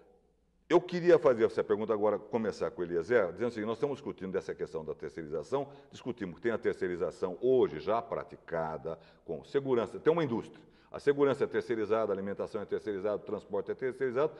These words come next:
mas a atividade fim não é terceirizada, o chão de fábrica lá, engenheiros, operários, ainda não é,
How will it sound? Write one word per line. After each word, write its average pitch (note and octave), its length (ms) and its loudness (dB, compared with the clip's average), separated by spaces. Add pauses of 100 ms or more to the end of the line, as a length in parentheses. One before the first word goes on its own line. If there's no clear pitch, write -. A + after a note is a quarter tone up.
(180)
mas C#3+ 240 2
a C3+ 60 6
atividade F#2 500 -2
fim A#2 240 -8
não B2+ 180 -4
é B2 60 -2
terceirizada, A2+ 680 0
o - 20 -10
chão G#2+ 180 -6
de G#2+ 80 -6
fábrica F2+ 520 -6
lá, G2 280 -2 (300)
engenheiros, F#2 960 -2
operários, G2+ 840 4 (220)
ainda A2+ 380 -2
não A2+ 260 -2
é, C3 140 2